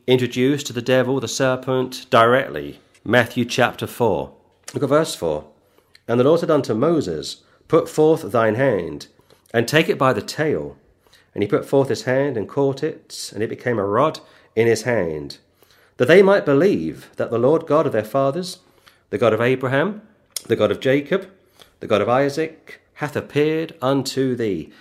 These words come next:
Take it by the tail. That's a picture of controlling it.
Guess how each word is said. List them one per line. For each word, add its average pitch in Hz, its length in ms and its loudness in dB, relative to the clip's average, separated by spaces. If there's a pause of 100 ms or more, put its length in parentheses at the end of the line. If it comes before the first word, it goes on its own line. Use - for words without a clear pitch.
(200)
Take 160 340 -2
it 170 160 -4
by 147 200 2
the 135 100 -8
tail. 117 560 -6 (480)
That's - 120 -14
a - 20 -20
picture - 380 -4
of 131 600 2 (840)
controlling 120 720 0
it. - 240 -12